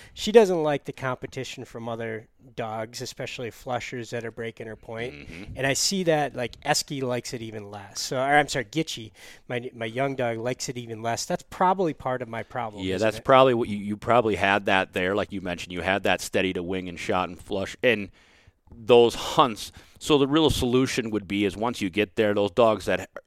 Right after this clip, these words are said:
Speaker 2: you know, 'cause you're gonna be exposed to those
Speaker 1: Mm-hmm.
Speaker 2: situations, is going back to your training drills a-,
Speaker 1: Mm-hmm.
Speaker 2: and trying to remind the dog that that was an off day,
Speaker 1: Mm-hmm.
Speaker 2: but this is how normal days should go.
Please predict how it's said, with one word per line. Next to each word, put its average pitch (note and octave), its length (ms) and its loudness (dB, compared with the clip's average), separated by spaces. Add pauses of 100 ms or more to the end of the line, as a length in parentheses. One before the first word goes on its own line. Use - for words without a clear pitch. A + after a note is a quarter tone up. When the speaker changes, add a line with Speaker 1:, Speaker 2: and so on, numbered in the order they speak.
(120)
Speaker 2:
you E3+ 80 -6
know, C3+ 100 -2
'cause - 160 -16
you're F3+ 120 0
gonna F#3 140 -2
be C3 100 4
exposed F2 460 0
to D#2+ 60 -14
those E2 200 -2
Speaker 1:
Mm-hmm. - 140 -6
Speaker 2:
situations, E2 600 -4 (440)
is G#2+ 160 2
going A2 360 6
back G#2 280 6
to - 120 -10
your F2+ 120 -2
training A#2 420 0
drills F#2 640 0 (260)
a-, - 60 -20
Speaker 1:
Mm-hmm. A2 360 -4
Speaker 2:
and A#2+ 240 2 (140)
trying E3 200 6
to D#3 80 2
remind A#2 360 4
the B2 60 0
dog A#2 360 6
that G#2 140 0 (300)
that A2+ 240 6
was A2 240 2
an G2 140 -4
off G#2+ 360 8
day, C3+ 320 4
Speaker 1:
Mm-hmm. A#2+ 500 -8 (220)
Speaker 2:
but - 180 2
this B2 220 4
is A#2 160 2
how G#2+ 280 6
normal G#2 420 2
days F2+ 340 2
should D#2 300 -6
go. F2 340 4